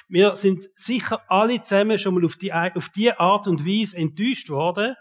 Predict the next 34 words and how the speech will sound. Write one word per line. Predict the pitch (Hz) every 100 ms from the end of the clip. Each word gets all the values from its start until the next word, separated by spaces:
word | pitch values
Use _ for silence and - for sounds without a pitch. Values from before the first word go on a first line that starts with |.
| - - -
dass | 185 -
wir | 196 196
erlebt | 175 175 220 - -
haben, | 220 214
dass | 180 -
etwas | - 202 214 220 -
gegenüber | 196 190 180 196
uns | 208 196
nicht | 175 220
eingehalten | 214 220 185 202 196 190
worden | 190 185
ist, | 170
dass | 175 151
wir | 147
ein | 151
leeres | 156 185 185 - - - -
Versprechen | 156 - 180 190 196 185
bekommen | 185 175 175
haben | 175
von | 175 165
jemandem, | 165 165 160
das | 156
dann | 147
nicht | 156 160
gehalten | 151 147 160 143
worden | 135 131 127
ist. | 107 - - - _ - - - - - - _ _ _ _ _ _ _ _ _ _ _ _
Leere | 143 196 208 165
Worte, | 180 196 - - _ _ _ _ _ _ _
Menschen, | 165 190 220 196
die |
uns | 165 -
Sachen | 190 196 220 202
versprechen, | 175 - 160 180 180 196